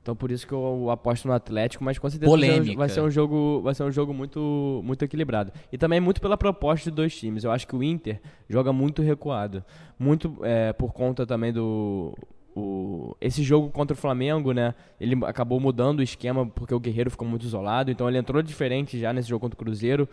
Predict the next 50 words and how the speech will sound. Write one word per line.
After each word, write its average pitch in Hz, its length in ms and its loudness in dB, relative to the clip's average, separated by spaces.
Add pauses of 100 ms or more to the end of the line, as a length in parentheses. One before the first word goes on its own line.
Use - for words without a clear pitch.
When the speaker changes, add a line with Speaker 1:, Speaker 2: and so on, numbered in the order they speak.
(140)
Speaker 1:
botou 127 260 2
o - 20 4
Nico 135 220 -2
Lopes, 123 440 -4
né, 117 180 -2
pra 110 180 -2
ajudar 113 300 0
mais 110 240 -2
o, 101 400 0
o 98 180 -6
Guerreiro 104 400 0
na 110 120 -2
frente. 101 280 -4
Speaker 2:
Nico 127 120 -4
Lopes 95 300 -4
que 147 100 -4
re-, 143 240 -2
recuperou 120 560 -4
a, 143 540 -6
a 117 40 -12
confiança, 117 600 -8
né? 95 100 -6
Speaker 1:
É, 104 160 0
Speaker 2:
Tá 117 80 4
jogando 117 160 2
Speaker 1:
jogou 117 160 2
Speaker 2:
bem, 104 180 -2
Speaker 1:
bem, 120 120 -2
sim. 123 40 -8
Speaker 2:
finalmente. 107 760 -8 (640)
No 101 100 -8
jogo 101 220 -2
do 101 100 -6
final 101 240 -6
de - 60 -12
semana 104 340 -6
chegou 98 200 -4
a - 20 -2
fazer 101 240 -8
um 92 140 -8
gol, 104 480 -6
é, 85 420 -8
quebrou 95 320 -4
o 107 40 -6
jejum 98 260 -6
de 95 80 -12
vinte 101 180 -8
e - 40 -14
quatro 95 280 -6
jogos. 101 480 -10